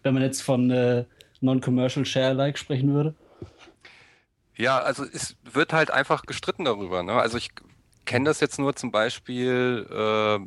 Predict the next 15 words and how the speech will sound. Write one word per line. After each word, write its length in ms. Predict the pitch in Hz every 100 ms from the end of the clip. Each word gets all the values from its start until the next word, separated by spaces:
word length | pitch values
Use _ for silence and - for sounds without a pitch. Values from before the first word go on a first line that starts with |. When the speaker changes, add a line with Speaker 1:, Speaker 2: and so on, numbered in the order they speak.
| -
Speaker 2:
gab's 280 | - 117 -
mal 160 | 131
so 80 | 117
eine 120 | 117
Diskussion 600 | 113 120 - 101 107 131
so 140 | 117 110
über 120 | 107
die 100 | 104
Blogs 340 | - 107 -
hinweg, 380 | - 135 131 131
Flow, 500 | - - 110 131 143
was 180 | 120 110
so 120 | 113
die, 360 | 107 107 104 104
äh, 280 | 69 98